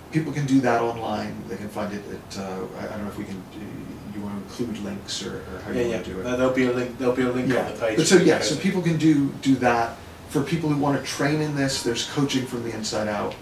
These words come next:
Speaker 1: which is a, an online program. And then there's also, if we, you know, if you're really in, come on a retreat. Uh, we, we do Learning How to Thrive retreats three, three times a year. Uh, come on Super Coach Academy if you wanna learn to do this work.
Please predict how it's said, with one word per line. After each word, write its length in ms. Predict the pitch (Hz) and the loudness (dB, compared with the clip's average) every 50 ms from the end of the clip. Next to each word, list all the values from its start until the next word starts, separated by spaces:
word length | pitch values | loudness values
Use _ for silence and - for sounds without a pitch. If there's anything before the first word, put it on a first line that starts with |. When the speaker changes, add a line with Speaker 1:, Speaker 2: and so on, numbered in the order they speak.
| - - - | -14 -12 -10
Speaker 1:
which 160 | - - 104 | -8 -8 -6
is 180 | 104 - 104 104 | -6 -6 -6 -6
a, 220 | 98 101 101 - - 104 | -6 -6 -6 -8 -8 -6
an 80 | 101 | -6
online 320 | 101 101 104 104 104 101 - - | -4 -4 -4 -4 -6 -6 -6 -8
program. 440 | 107 104 101 - 98 98 98 98 95 - - - - - - | -8 -8 -8 -6 -8 -8 -8 -8 -10 -14 -16 -18 -18 -18 -12
And 140 | - 120 127 | -6 -4 -2
then 100 | 127 123 | -2 0
there's 200 | 127 120 120 123 | 0 0 0 0
also, 220 | 127 120 - 120 120 | 0 -2 -2 -2 -6
if 120 | 117 - | -4 -4
we, 140 | 127 120 113 - - - 156 - 190 202 | -4 -4 -6 -6 -8 -10 -8 -8 -8 -4
you 60 | 208 175 | -2 0
know, 80 | 160 - | 0 0
if 120 | - - | -2 -2
you're 140 | 208 226 226 | -4 -4 -2
really 380 | 240 262 254 233 175 156 156 | 0 0 2 2 2 4 2
in, 180 | 143 - - - - - - - - - - - - - - - - - - - - - - | 2 0 -4 -6 -10 -12 -14 -16 -18 -18 -18 -18 -18 -18 -18 -18 -18 -18 -18 -18 -18 -16 -8
come 160 | - 165 160 | -4 -2 -2
on 100 | 165 175 | 0 0
a 80 | 170 175 | 0 0
retreat. 380 | 165 156 - - 120 120 120 - - - - - - - - - - - - | -2 -2 -2 0 0 0 0 -2 -6 -12 -18 -18 -18 -18 -18 -18 -16 -12 -10
Uh, 100 | - 117 110 | -10 -8 -6
we, 120 | 117 120 | -6 -6
we 200 | 110 107 - - | -6 -6 -6 -4
do 100 | 107 117 | -4 -4
Learning 260 | 117 120 123 131 123 120 | -2 -2 -4 -4 -4 -6
How 80 | 127 120 | -8 -10
to 40 | |
Thrive 340 | - - - 117 113 113 110 | -10 -4 -2 -2 -2 0 -2
retreats 420 | 117 104 - - 107 107 107 - - | -4 -8 -6 -6 -6 -6 -6 -8 -8
three, 280 | 113 110 107 107 104 104 - - | -8 -6 -4 -4 -6 -6 -10 -12
three 180 | - 117 113 107 | -8 -6 -6 -6
times 320 | - 110 110 110 110 107 | -6 -8 -8 -8 -8 -8
a 40 | 107 | -6
year. 320 | 101 98 98 95 95 95 90 - - - - - - - - - - - | -6 -6 -6 -8 -8 -10 -12 -14 -16 -18 -18 -18 -18 -18 -18 -18 -16 -12
Uh, 280 | 101 95 92 95 95 90 85 - - | -8 -6 -6 -4 -4 -6 -8 -8 -12
come 180 | - - 139 139 | -6 -2 0 0
on 100 | 139 131 | 0 0
Super 260 | - - - 123 120 | 0 -2 -2 -2 -2
Coach 240 | 120 - 120 110 - | -2 -2 -2 -2 -2
Academy 400 | - - 123 110 107 107 107 117 | -6 -4 -4 -4 -4 -2 -4 -4
if 120 | 110 107 - | -6 -6 -6
you 80 | 120 | -6
wanna 180 | 107 107 104 101 | -6 -6 -6 -4
learn 240 | 107 104 107 110 107 - | -4 -6 -6 -6 -8 -8
to 80 | 104 | -8
do 200 | 101 101 110 113 110 | -8 -8 -6 -6 -4
this 260 | 107 104 - - 104 | -4 -4 -4 -4 -4
work. 240 | 101 101 101 - | -4 -6 -6 -6